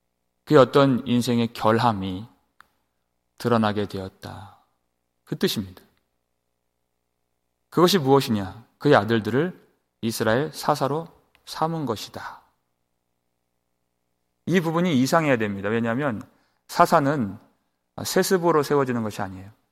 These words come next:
그때그때마다 하나님의 뜻에 따라서, 하나님의 필요에 따라서 하나님이 성령을 주시고 하나님의 능력을 주셔서 하나님이 세우시는 사람이 사사입니다.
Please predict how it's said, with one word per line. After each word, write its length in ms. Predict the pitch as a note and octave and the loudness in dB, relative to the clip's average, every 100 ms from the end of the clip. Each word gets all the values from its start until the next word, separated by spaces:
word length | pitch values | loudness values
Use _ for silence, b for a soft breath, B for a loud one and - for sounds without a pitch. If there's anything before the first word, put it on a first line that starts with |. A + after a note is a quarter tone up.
| _ _ _ _ _ _ _ _ _ _ _ | _ _ _ _ _ _ _ _ _ _ _
그때그때마다 1200 | - D3 - G3+ E3 D#3+ D3+ B2+ G#2 C3 D#3+ - - _ _ _ - | -4 -2 6 8 8 4 4 4 4 2 0 -4 -18 _ _ _ -2
하나님의 1000 | F3+ F3+ E3+ D#3+ D#3 E3+ F#3 F3+ - _ _ | 4 6 4 -2 0 2 2 -2 -14 _ _
뜻에 480 | - G#3 F3+ - - | -2 4 4 4 -2
따라서, 420 | B2+ A2+ G#2 B2+ | 0 2 2 -2
하나님의 720 | C#3+ F3+ F3 D#3 D#3 F#3+ G#3 - _ _ _ _ _ _ _ _ _ _ - | -2 2 2 2 0 0 -2 -10 _ _ _ _ _ _ _ _ _ _ -2
필요에 460 | A#3 A3+ F#3+ C3+ | 2 6 6 6
따라서 560 | A2+ G2+ F#2+ G#2 A#2+ D#3+ _ _ _ _ - | 2 0 -2 -8 -10 -14 _ _ _ _ 0
하나님이 360 | C#3+ D3+ F3 | 4 4 2
성령을 520 | D#3+ A#2+ C3 C3+ B2 | 2 4 4 2 2
주시고 380 | A2+ - A2+ B2 | -2 -4 -6 -4
하나님의 380 | C3+ C3+ B2+ B2 | -2 0 0 -2
능력을 440 | G#2 A2 A2 G2+ | -2 0 0 -2
주셔서 540 | G2+ - G2+ A2+ C#3 D#3+ _ - | -6 -10 -12 -10 -10 -12 _ -6
하나님이 680 | F3 F3+ E3+ D#3+ F3+ G3+ - _ _ | 0 2 0 -4 -4 -6 -8 _ _
세우시는 720 | - - G3+ G3 F#3 E3+ E3+ | -16 -4 0 0 -2 -4 -6
사람이 300 | D3 B2 A2+ B2+ | -4 -2 -2 -4
사사입니다. 520 | A2 G2+ F#2 F2+ | -8 -8 -12 -16